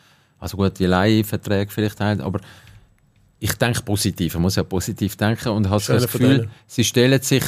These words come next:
Speaker 1: jetzt etwas zusammen und viel, und dann bleiben noch einige und die anderen sind dann weg. Also du hockst nachher nicht noch auf, auf fünfzehn Verträge, die bis zweitausendzachtundzwanzig laufen,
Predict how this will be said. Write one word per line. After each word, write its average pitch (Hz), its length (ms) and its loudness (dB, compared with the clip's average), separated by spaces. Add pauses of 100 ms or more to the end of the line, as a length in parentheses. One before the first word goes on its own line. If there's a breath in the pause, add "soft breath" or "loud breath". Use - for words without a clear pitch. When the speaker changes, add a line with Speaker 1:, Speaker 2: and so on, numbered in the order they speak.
(120)
Speaker 1:
jetzt 117 380 0
etwas 104 400 -2
zusammen 160 380 2
und 120 320 0
viel, 143 360 2
und 101 200 -2
dann 98 100 0
bleiben 123 320 -4
noch 151 100 0
einige 170 540 0
und 120 180 -2
die - 100 -4
anderen 139 580 -2
sind 120 280 -8
dann 135 160 -2
weg. 175 280 -4 (380 soft breath)
Also 104 240 -4
du 98 80 -2
hockst 147 320 0
nachher 135 280 -2
nicht 131 180 -2
noch 123 400 -2
auf, - 460 -8
auf 110 120 -8
fünfzehn - 560 -2
Verträge, 113 600 -2 (120)
die 113 380 -2
bis - 320 -6
zweitausendzachtundzwanzig 107 1160 -4
laufen, 104 340 -4